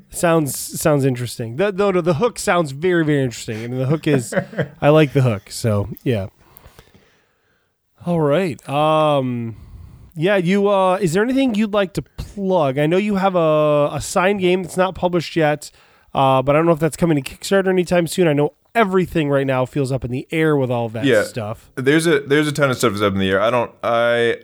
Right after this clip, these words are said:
Speaker 2: I, uh, there's not any plans that are specifically ironed out that, that, uh, that I have the ability to talk about 'cause everything's up in the air.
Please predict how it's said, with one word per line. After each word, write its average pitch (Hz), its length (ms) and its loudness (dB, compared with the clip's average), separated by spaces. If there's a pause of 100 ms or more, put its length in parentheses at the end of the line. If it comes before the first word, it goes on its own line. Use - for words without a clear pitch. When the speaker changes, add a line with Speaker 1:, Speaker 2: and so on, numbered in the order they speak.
Speaker 2:
I, 117 680 0
uh, 95 580 0
there's 117 180 -2
not 143 100 0
any 117 140 -2
plans 107 340 0
that 98 140 2
are 92 80 2
specifically 98 580 -4
ironed 87 300 2
out 80 260 2 (100)
that, 82 440 -2
that, 80 480 -2 (100)
uh, 73 500 -2
that 80 440 -6 (420)
I 92 200 2
have 85 280 2
the 85 120 0
ability 82 280 2
to 76 60 -2
talk 76 200 0
about 78 240 0
'cause 78 200 -4
everything's 85 400 0
up 80 100 -2
in 82 80 -4
the 80 140 -2
air. 69 200 -4